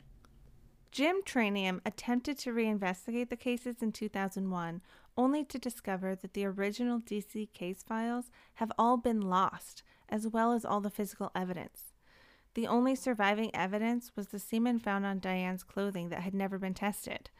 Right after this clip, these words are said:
He sent it to the state police to test, but their backlog was too long and it would have taken years. So he took it back and sent it to the F B I to test. They held on to it and returned it years later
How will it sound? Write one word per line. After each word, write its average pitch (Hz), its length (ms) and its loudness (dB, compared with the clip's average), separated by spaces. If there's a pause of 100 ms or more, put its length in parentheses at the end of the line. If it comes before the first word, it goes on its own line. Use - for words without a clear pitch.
(640)
He 233 140 0
sent 262 320 0
it - 80 -18
to 262 120 -2
the 240 100 -4
state - 380 -2
police 196 360 -4
to 196 100 -8
test, 185 440 -4
but 196 120 -8
their 208 160 -2
backlog 233 580 0
was 226 160 -6
too - 240 -6
long 180 420 0
and 190 100 -4
it - 80 -6
would 202 100 -4
have 208 120 -8
taken 196 360 -4
years. 175 560 -4 (680)
So 240 180 2
he 247 120 2
took 269 200 0
it 320 100 0
back 185 340 4
and 208 160 0
sent 226 220 0
it 240 80 -14
to 240 100 -4
the 226 160 0
F 202 220 0
B 202 140 0
I 220 180 6
to - 160 -6
test. - 460 -10 (560)
They 202 140 4
held 254 220 4
on 214 240 6
to 214 180 2
it 226 200 4 (180)
and 208 120 0
returned 202 380 0
it - 120 -6
years 202 300 -2
later 190 340 0